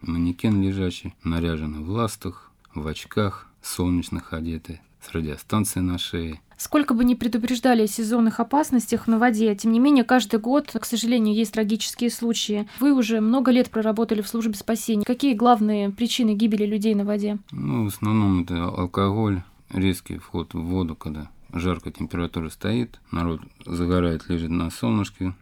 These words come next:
Speaker 1: если голова не прикрыта. И плюс, если ещё употребление спиртных напитков, то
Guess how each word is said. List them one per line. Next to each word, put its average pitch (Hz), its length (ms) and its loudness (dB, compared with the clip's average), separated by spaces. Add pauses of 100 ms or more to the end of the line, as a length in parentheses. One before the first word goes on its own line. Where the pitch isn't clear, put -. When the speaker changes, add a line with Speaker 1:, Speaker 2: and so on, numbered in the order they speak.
(180)
Speaker 1:
если 85 300 -4
голова 85 340 -2
не 80 140 -2
прикрыта. 82 640 -6 (140)
И - 60 -10
плюс, 87 300 -6
если - 200 -8
ещё 80 280 -8
употребление 82 760 -6 (120)
спиртных - 480 -4
напитков, 90 560 -4
то 80 240 -8